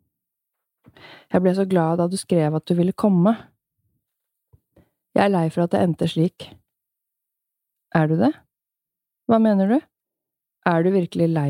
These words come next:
for det?» «Det sa jeg jo. Jeg ville ikke slåss med deg, jeg ville ikke engang få rett over deg. Si meg en ting, far. Sett at jeg ikke hadde vært din sønn. Sett at du bare kjente meg,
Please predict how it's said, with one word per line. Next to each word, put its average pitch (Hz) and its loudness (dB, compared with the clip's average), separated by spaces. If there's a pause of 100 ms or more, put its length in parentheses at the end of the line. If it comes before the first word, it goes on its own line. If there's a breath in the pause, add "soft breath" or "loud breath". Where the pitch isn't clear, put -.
for - -2
det?» 311 0 (920)
«Det 269 4
sa 185 -2
jeg 151 0
jo. 170 -2 (480)
Jeg 208 2
ville 175 -2
ikke 247 -6
slåss - -6
med 202 2
deg, 208 0
jeg 202 0
ville 180 -2
ikke 202 -2
engang 170 2
få 185 -2
rett - -8
over 170 -2
deg. 226 0 (640)
Si 226 2
meg 214 2
en 190 0
ting, 170 0
far. 175 0 (400 soft breath)
Sett - -2
at 190 -2
jeg 196 0
ikke 170 -2
hadde 180 0
vært 165 -10
din 170 2
sønn. 160 0 (460)
Sett - -2
at 185 -4
du 208 0
bare 165 -2
kjente 160 -2
meg, 156 2